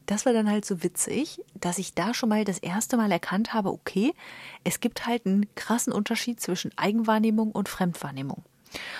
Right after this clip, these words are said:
Und ich konnte aber zum Beispiel auch total damit relaten, ähm, dass der Mond in Stier zum Beispiel bei mir ist. Also heißt,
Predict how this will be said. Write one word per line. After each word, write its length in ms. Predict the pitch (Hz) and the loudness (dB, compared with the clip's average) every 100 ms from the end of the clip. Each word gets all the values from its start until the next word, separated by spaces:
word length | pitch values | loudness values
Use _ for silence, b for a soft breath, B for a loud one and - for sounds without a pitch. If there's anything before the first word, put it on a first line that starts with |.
| B - | B -2
Und 640 | - 196 190 190 190 - - _ _ _ _ _ _ _ | 4 4 4 2 0 -4 -8 _ _ _ _ _ _ _
ich 140 | - | -2
konnte 260 | - 233 226 | 2 4 2
aber 160 | 202 | 0
zum 160 | - 185 | -2 2
Beispiel 300 | 185 208 - | 2 2 -4
auch 80 | - | -6
total 480 | - - - 226 240 | -8 -8 -2 2 4
damit 320 | 185 175 - | 2 0 -2
relaten, 520 | 160 143 - 190 269 - _ | -2 -4 -2 -2 -2 -6 _
ähm, 560 | 180 180 180 175 180 - - - | 0 2 2 0 -2 -8 -18 -8
dass 380 | 185 175 - - - | -4 -2 -4 -6 -8
der 240 | 165 180 | -8 -4
Mond 480 | 165 240 247 349 - - | 0 2 2 0 -8 -2
in 100 | 208 | 0
Stier 340 | - 277 262 | 2 4 4
zum 140 | - 165 | 4 -4
Beispiel 240 | - - | -4 -6
bei 140 | 147 | -4
mir 180 | 156 151 | -4 -4
ist. 160 | - - B B B - | -6 -8 B B B -2
Also 400 | 170 170 175 - - | -2 -2 -6 -8 -10
heißt, 560 | - 180 247 - - | -4 -2 0 -2 -10